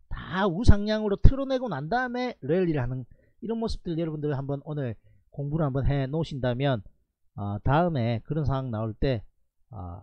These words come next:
잘 대처할 수 있을 겁니다. 에스케이씨도 분명히 관심 종목군에 있거든요. 똑같지 않습니까? 상승 이후에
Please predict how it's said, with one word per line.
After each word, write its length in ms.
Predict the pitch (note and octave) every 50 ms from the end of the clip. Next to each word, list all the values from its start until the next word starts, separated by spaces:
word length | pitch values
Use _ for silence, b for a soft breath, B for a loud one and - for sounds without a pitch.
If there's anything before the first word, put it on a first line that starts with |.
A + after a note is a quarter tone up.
| - -
잘 240 | - G#2+ A2 A#2 A2
대처할 300 | - - - - C#3+ C#3+
수 100 | - -
있을 140 | G#2 - -
겁니다. 260 | - A2+ G2 F#2+ F2 - -
에스케이씨도 800 | C#3 D3 E3 F3+ - - - D#4+ C4+ - - - G#3 F3+ F#3+ C3+
분명히 380 | - D3 E3 G3 A#3 A#3+ A3+
관심 280 | - C#3 C3+ B2+ D3 E3
종목군에 380 | D#3 F3+ E3+ C#3+ - D3+ B2 G#2+
있거든요. 440 | - - - - G#2+ G#2 A#2+ D#3 F3+ _ _ _ _ _ _ _ _ _ _
똑같지 360 | - D#4+ - - A#3+ - - F3+
않습니까? 520 | C#3 - - A2 G2+ F#2+ - - G#2 - - - - _ _ - - -
상승 880 | - - - F3+ F3+ F3+ F#3 F#3+ - - - - G#3 G#3 G3+ G#3 G3 - _ _ _ _ _ _
이후에 580 | - C#3+ D#3 F3+ F#3 G#3 G#3 F3+ D3+ D#3 E3+ F#3+